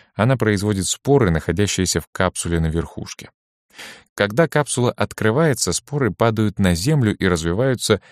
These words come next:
в облиственный стебель. Этот процесс метко назван чередованием поколений. Вы можете, если хотите, рассматривать обычный случай человека и животных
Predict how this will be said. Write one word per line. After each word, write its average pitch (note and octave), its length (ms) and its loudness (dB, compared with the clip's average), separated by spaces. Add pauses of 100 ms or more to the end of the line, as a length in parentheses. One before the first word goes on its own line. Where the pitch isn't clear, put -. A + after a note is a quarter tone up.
(180)
в F#2+ 120 0
облиственный F#2+ 800 2
стебель. - 640 -2 (600)
Этот E3 260 4
процесс - 800 2 (100)
метко D3 640 0
назван G#2 580 2
чередованием F2+ 720 4
поколений. D#2+ 720 -2 (720)
Вы C#3 200 2
можете, F3 380 6
если A#2 200 2
хотите, C#3+ 440 0 (320)
рассматривать B2 800 2
обычный G#2+ 580 2
случай G#2 380 0
человека F#2 540 0
и - 160 -2
животных A#2+ 580 0